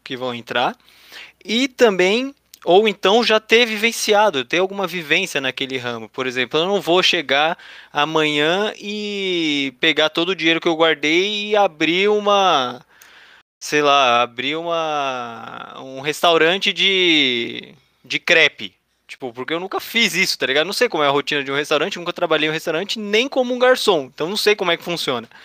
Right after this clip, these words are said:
Então, o que que você acha disso? Você acha que realmente precisa ter uma experiência pra você entrar num ramo? Você precisa ter uma experiência, ter uma noção básica, ter pessoas que vão te orientar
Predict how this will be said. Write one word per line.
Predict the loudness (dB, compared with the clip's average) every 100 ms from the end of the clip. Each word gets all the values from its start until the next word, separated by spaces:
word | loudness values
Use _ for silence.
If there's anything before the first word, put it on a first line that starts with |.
| -20 -20 -20
Então, | -20 -6 0 0 0 -4 -10 -12 -16 -14
o | -10
que | -8
que |
você | 0 2
acha | 2 0 -4
disso? | -4 -6
Você | -6
acha | -4
que | -4
realmente | -4 -6
precisa | -6 -4
ter | -2 -4
uma | -4
experiência | -8 -8 -6 -6 -8 -12
pra | -12
você | -10 -10
entrar | -10 -6 -4
num | -4
ramo? | -8 -8 -8
Você | -12
precisa | -14 -10
ter | -10
uma |
experiência, | -10 -10 -4 -4 -2 -2
ter | 0
uma | 0 0
noção | -2 0 0
básica, | 4 4 2 0 -6 -8 -14 -10 -2
ter | 2
pessoas | 2 2 2 2
que | 2 -2
vão | -2
te | -2
orientar | -4 -6 -2 -2 -2